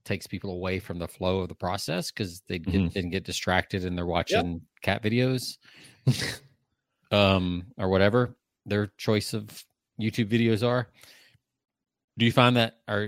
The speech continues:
Speaker 1: do you, you probably don't even
Speaker 3: Um,
Speaker 1: know?
Speaker 3: I haven't, I mean, listen, we get so many meetings. Um, i-, it's, it's just
Speaker 1: It doesn't
Speaker 3: information
Speaker 1: matter.
Speaker 3: to help people ahead of time. When they
Speaker 1: Yeah.
Speaker 3: do book it, they get it in there. So it, it, it's, I'll take that
Speaker 1: I just
Speaker 3: response, by the way. That's a great idea of,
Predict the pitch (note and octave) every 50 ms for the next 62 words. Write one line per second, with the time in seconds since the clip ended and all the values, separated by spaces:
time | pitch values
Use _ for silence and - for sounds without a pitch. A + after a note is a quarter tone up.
0 | G2 G2+ F2+ F#2 G#2 G#2 F#2+ F#2 - - - - F#2+ - - C3+ C3+ A2 F#2+ F2+
1 | G#2 D3+ D#3+ D3+ D3 - - D#3 D#3+ F#3 F#3+ F3+ E3 - - C#3 C#3+ C#3 C3 B2
2 | A#2+ B2+ B2 B2+ A#2+ A#2 B2+ C3+ C3+ C3+ - C3 B2 A2+ G#2 G2+ G#2 A2 A#2+ A#2+
3 | A#2+ - - - G#2+ F#2 - G#2 G#2 - A2+ G#2+ G2+ - - - A2+ A2 - -
4 | A2+ - G#2+ A2 F#2+ - G#2+ F#2+ G2+ G2+ F2 F2 E2+ E2+ F2 F2 F2 G2+ F#2 -
5 | - A2 - F2+ F#2 F#2+ G2 G#2 G2+ - A2+ A2+ A2+ - - - - _ _ B2
6 | C3 C3+ C3+ A2 C3+ C#3+ C#3 C#3 D#3+ D#3+ - D3 C#3 C#3+ A#2 G#2+ F#2+ A2+ A2 G2+
7 | G#2 G2+ G2 G2 F#2+ F#2+ F#2+ - A2 G2+ G2 - - - - C3 - - C#3 -
8 | - - A2+ A2+ A#2 - - D3+ D3+ - A#2 F#2+ A#2 C3 B2 B2 A#2+ A#2 G2 F2
9 | - - F#2+ F#2+ F2+ F2+ F2+ F2+ - _ _ _ A#2 A#2 - A2+ F#2 A2+ C3 C3
10 | B2+ A#2 A2 G2+ G2 C3 C3+ A#2 G2 F2+